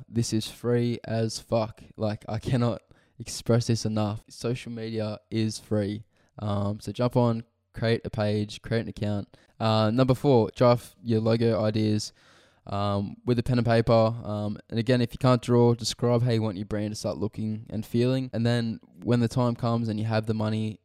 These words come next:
invest it into a designer, and they can, um, take those descriptive words and put them into a design that represents your business. Number five, um, again, reach out to your friends and family, get them to support your business by liking and sharing your page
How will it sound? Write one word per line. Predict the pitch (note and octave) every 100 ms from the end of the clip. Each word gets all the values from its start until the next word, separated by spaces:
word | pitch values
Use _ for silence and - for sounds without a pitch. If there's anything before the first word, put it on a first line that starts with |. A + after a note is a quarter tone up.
| _
invest | A2+ G#2+ B2 -
it | A2+
into | A2+ A2+
a | G#2+
designer, | G#2 G2+ G#2 G2 G#2+
and | G#2 A2
they | G#2+
can, | - A2 G#2 _ - _ G#2
um, | G2 G2
take | - A2+ -
those | G#2+ G#2+
descriptive | G2+ - A2 G2+ G#2
words | G#2+ G#2+ G#2 G#2 -
and | - G#2
put | - G#2+
them | G2+ G#2
into | G#2 - G2+ G#2
a | G2
design | G2+ A2 G#2+ G#2 G#2 _ _ _ -
that | G2+
represents | G#2 A2 A2 -
your | G#2
business. | A2+ G2+ -
Number | A#2+ A#2
five, | - C3+ A2 G2+ - -
um, | A2 G2+ G2+ G2+ -
again, | A2+ C3+ B2+ -
reach | A#2 B2 -
out | B2 A#2 -
to | -
your | A2+
friends | B2 A#2
and | A2
family, | A#2 A2+ A2+ A2+ A#2
get | - A2+
them | A2+
to | A#2+
support | - - A2
your | F#2+
business | A2 A2 A2+
by | B2+
liking | A2 A2 G#2+ A2
and | G#2+
sharing | - G2+ G2+
your |
page | G#2 A#2+ A#2+ A#2